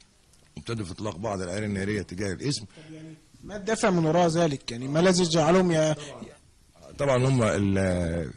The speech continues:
Speaker 1: احنا، احنا طبعًا باستمرار ونتيجة ال-، الحملات المستمرة، تمام، هم طبعًا كانوا يبغوا اقتحام القسم وتهريب المتهمين، لأن ليهم بعض الأقارب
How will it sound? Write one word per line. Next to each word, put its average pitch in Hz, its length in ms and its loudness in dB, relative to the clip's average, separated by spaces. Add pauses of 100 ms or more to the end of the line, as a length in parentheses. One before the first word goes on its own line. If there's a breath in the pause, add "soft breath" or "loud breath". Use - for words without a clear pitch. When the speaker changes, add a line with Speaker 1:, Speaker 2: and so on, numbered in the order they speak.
(160)
Speaker 1:
احنا، 104 240 0 (220)
احنا 101 200 0
طبعًا 110 220 0
باستمرار 98 640 0 (600 loud breath)
ونتيجة 92 680 2
ال-، 76 200 -4
الحملات 98 560 0
المستمرة، 107 640 4 (200)
تمام، 113 280 2 (400 loud breath)
هم 113 180 4
طبعًا 120 260 2
كانوا 117 340 4
يبغوا 104 260 2
اقتحام 101 400 0
القسم 92 380 2
وتهريب 85 480 0
المتهمين، 92 720 2 (360 loud breath)
لأن 107 220 2
ليهم 110 260 4
بعض 95 260 2
الأقارب 104 460 -6